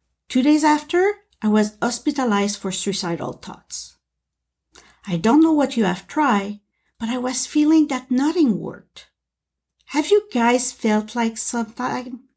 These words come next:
like that? What I understand today is that it's not your fault. It's the trauma.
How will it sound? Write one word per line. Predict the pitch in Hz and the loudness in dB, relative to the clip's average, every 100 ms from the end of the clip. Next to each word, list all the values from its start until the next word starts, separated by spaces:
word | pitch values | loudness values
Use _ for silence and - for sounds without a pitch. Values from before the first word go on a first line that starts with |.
| _ | _
like | 262 262 - | -4 -4 -2
that? | 269 277 285 - _ _ _ _ _ _ _ _ _ _ _ | -2 -2 -4 -14 _ _ _ _ _ _ _ _ _ _ _
What | 240 | -4
I | 269 269 | -2 2
understand | - 440 403 359 - 285 254 247 | 2 4 2 2 2 2 2 0
today | 202 208 190 190 _ _ _ | 0 0 0 -4 _ _ _
is | 240 220 | -2 0
that | 247 247 | 0 0
it's | 247 | 0
not | 262 285 294 | 0 0 -2
your | 262 | -4
fault. | - 240 208 - - _ _ _ _ _ _ | -4 -4 -4 -8 -18 _ _ _ _ _ _
It's | 240 226 | -6 -2
the | 254 | -2
trauma. | - 254 262 226 139 - | -2 -4 -2 -2 -6 -12